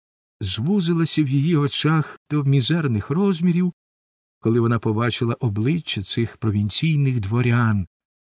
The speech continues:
позбавлені життя й будь-якого виразу, за винятком двох чи трьох мужніх облич. З поетичного надхмар'я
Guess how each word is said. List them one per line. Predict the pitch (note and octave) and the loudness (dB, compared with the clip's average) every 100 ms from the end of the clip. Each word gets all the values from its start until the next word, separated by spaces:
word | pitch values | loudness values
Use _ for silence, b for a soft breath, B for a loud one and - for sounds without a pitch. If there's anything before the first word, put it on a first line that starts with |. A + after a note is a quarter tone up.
| _ | _
позбавлені | A#2 G2+ F#2+ A2 G#2+ G#2+ G#2 | -4 -2 -2 -2 0 0 0
життя | F#2+ G#2 - D3 C#3+ | -2 -4 -2 -2 -2
й | |
будь-якого | G#2+ F#3+ C#3 A#2 - F#2+ | -4 -4 -4 -4 -2 -2
виразу, | F#2+ B2 F3 D#3+ C3+ C3+ - _ _ _ _ | 0 0 0 0 -2 -4 -6 _ _ _ _
за | G#2 D#3+ | -4 -2
винятком | A3+ G#3+ F#3+ E3+ D3+ | 2 0 0 0 0
двох | A#2 F3 D#3+ | 2 0 0
чи | - | -2
трьох | A#2+ C3+ D3+ C#3 - - - | -2 0 2 0 -6 -16 -2
мужніх | A2 C#3+ B2 A2 F#2+ | 2 2 0 -4 -4
облич. | G2+ G2+ G#2 G#2 - - - _ _ _ _ _ | -2 0 0 -2 -6 -14 -16 _ _ _ _ _
З | - | -10
поетичного | - A#2 A#2 - C3 - B2 A#2 | -4 0 0 0 -2 -2 0 0
надхмар'я | A2+ G#2+ - G#2+ C#3 C#3+ C3+ C3 B2+ | 0 -2 -2 0 2 2 2 0 -2